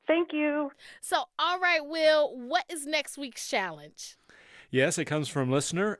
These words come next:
Speaker 3: and New York Times crossword contributor Peter Collins from Ann Arbor, Michigan. And here's the challenge.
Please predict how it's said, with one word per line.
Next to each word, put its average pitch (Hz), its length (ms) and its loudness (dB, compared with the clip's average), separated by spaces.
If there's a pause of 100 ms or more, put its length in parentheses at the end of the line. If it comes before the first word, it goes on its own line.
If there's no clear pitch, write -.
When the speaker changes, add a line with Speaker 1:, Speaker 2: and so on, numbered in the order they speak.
Speaker 3:
and 175 320 4
New 151 60 4
York 139 240 4
Times 135 280 0
crossword 131 460 2
contributor 117 600 2
Peter 123 400 2
Collins 113 600 0 (180)
from 107 340 0
Ann 113 180 -2
Arbor, 104 280 0
Michigan. 107 500 -4 (580)
And 123 160 2
here's 165 220 2
the 139 120 2
challenge. 135 560 0